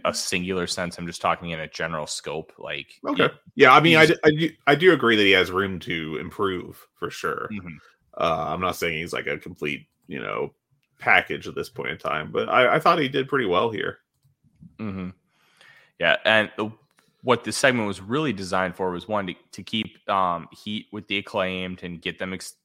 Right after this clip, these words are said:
Speaker 1: uh, ready for their four-way tag team title challenge at Revolution. But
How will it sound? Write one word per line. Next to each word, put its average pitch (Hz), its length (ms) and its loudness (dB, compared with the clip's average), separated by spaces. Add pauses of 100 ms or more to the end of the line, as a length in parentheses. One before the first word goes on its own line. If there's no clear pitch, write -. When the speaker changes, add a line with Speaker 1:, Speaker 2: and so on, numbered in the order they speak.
(120)
Speaker 1:
uh, 90 260 -2 (140)
ready 92 220 -2
for 98 140 -12
their 87 140 -8
four-way 92 580 -4
tag 87 300 -4
team 92 180 -14
title 87 300 -4
challenge 85 480 -8 (880)
at 120 200 2
Revolution. 90 760 -4
But 78 200 -6